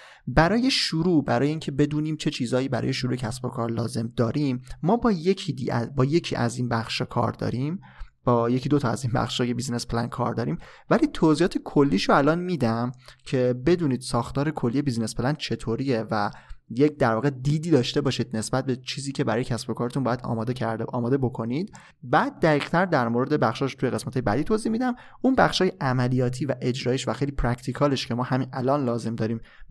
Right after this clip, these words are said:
بدونیم رو جلوتر توی پارت بعدی همین قسمت بهتون در موردش توضیح می‌دم. بیزینس پلن با بیزینس دیسکریپشن شروع می‌شه.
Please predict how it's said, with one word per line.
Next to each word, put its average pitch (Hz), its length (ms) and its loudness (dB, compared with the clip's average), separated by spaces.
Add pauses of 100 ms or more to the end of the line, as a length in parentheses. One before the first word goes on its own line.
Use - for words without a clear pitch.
بدونیم 131 480 4
رو 226 320 2 (340)
جلوتر 131 440 4
توی 190 140 -2
پارت 160 320 0
بعدی 127 420 0
همین 156 320 0
قسمت 131 380 0
بهتون 127 460 -2 (380)
در 107 160 -2
موردش 120 240 -2
توضیح 113 520 -4 (180)
می‌دم. 117 420 -2 (1160)
بیزینس 196 380 0
پلن 214 360 2
با 165 320 4
بیزینس 131 400 -2
دیسکریپشن 123 520 -2
شروع - 260 -4
می‌شه. - 260 -6